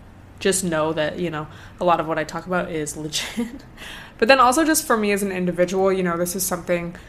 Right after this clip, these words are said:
I've loved to do for so long, even before I ever had an actual podcast. I just loved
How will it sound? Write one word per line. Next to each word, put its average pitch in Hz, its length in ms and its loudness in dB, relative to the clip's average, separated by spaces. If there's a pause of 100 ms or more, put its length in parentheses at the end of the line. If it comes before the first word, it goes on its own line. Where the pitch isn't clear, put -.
(260)
I've 185 280 4
loved 175 240 0
to 190 80 -4
do 170 160 0
for 160 420 -2 (580)
so 202 460 8
long, 185 420 6
even 180 320 0
before 170 560 2
I 170 140 0
ever 165 280 -2
had 170 200 0
an 170 80 -6
actual 175 340 -8
podcast. 240 880 2
I 190 120 0
just 180 180 -4
loved 170 420 2